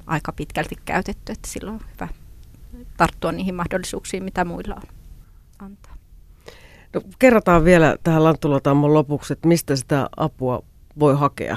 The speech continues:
Speaker 2: Siis ihan vaikka lähemmästä terveyskeskuksesta.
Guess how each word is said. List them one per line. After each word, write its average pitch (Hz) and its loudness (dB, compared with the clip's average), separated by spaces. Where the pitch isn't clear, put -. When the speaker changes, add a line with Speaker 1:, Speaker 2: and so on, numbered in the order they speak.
Speaker 2:
Siis - -6
ihan 165 4
vaikka 185 2
lähemmästä 175 2
terveyskeskuksesta. - -4